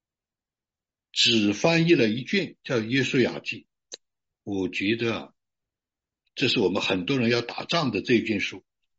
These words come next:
得地为业啊，一定要读《约书亚记》，对吧？它每一个地名都有一个意义，对吧？你打什么仗，对吧？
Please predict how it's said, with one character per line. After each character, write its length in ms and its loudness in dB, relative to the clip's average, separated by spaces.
得 160 6
地 200 2
为 160 6
业 180 4
啊， 100 0
一 160 -6
定 140 0
要 60 2
读 160 -4
《约 180 0
书 120 -4
亚 180 -4
记》， 220 -14
对 100 -10
吧？ 180 -12
它 100 -16
每 420 2
一 60 -2
个 80 2
地 280 2
名 240 0
都 140 -2
有 120 2
一 120 -4
个 60 -4
意 60 -2
义， 380 -6
对 100 -10
吧？ 240 -10
你 120 -12
打 300 -10
什 160 -2
么 80 0
仗， 380 0
对 100 -6
吧？ 220 -8